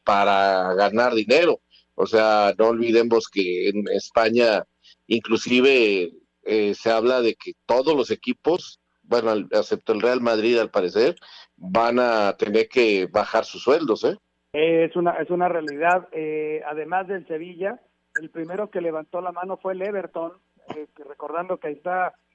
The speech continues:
Speaker 2: Carlo Ancelotti por allá, y él fue el que lo llevó al Nápoles, entonces se podría manejar e-, esa posibilidad. Aunque hoy, Toño, leía yo por ahí algún, alguna información de Italia que le quieren dar una segunda oportunidad,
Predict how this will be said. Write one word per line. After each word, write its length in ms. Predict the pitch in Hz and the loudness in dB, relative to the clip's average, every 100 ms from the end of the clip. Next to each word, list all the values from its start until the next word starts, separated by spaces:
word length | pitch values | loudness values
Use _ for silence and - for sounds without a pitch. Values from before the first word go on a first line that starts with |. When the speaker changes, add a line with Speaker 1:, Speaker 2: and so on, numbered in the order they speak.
| _ | _
Speaker 2:
Carlo 280 | - 165 170 | -8 -6 -6
Ancelotti 540 | 170 160 175 185 185 170 | -8 -6 -2 -2 -2 -8
por 180 | 175 | -8
allá, 400 | 175 180 180 214 - - - _ | -6 -2 0 -2 -8 -18 -18 _
y 120 | 156 | -12
él 140 | 165 160 | -10 -8
fue 120 | 170 | -10
el 60 | 160 | -10
que 100 | 156 | -12
lo 100 | 147 | -14
llevó 560 | 147 147 165 160 151 | -12 -6 -4 -4 -6
al 140 | 135 139 | -12 -10
Nápoles, 440 | 185 - 190 165 - | -8 -8 -8 -10 -10
entonces 460 | 143 165 170 190 - _ _ _ - | -12 -10 -8 -10 -12 _ _ _ -14
se 80 | |
podría 360 | 151 156 165 175 | -8 -6 -4 -6
manejar 440 | 170 156 - 165 | -6 -8 -6 -6
e-, 100 | 160 156 | -6 -6
esa 220 | 160 170 | -4 -6
posibilidad. 580 | - 151 147 147 175 175 - | -6 -12 -12 -4 -2 -2 2
Aunque 400 | 190 185 196 226 | 2 2 2 6
hoy, 160 | 254 | 6
Toño, 420 | 254 240 240 220 | 6 0 0 -4
leía 320 | 180 170 202 208 | -2 -2 -2 0
yo 140 | 208 | -2
por 180 | - 160 | -4 -6
ahí 160 | 165 | -4
algún, 360 | 180 170 180 170 _ _ _ _ | -4 -4 -8 -8 _ _ _ _
alguna 280 | 143 160 185 | -10 -2 0
información 520 | 185 160 147 143 165 | 2 0 -2 -4 -4
de 100 | 170 | -2
Italia 420 | 170 190 185 202 | 0 2 2 0
que 140 | 202 156 | -2 -6
le 120 | 160 | -4
quieren 260 | 196 196 185 | 2 2 4
dar 140 | 202 | 2
una 180 | 202 175 | 2 -4
segunda 360 | 165 160 190 | -4 -2 0
oportunidad, 720 | 190 170 151 151 156 170 196 | 0 0 -2 -4 2 4 4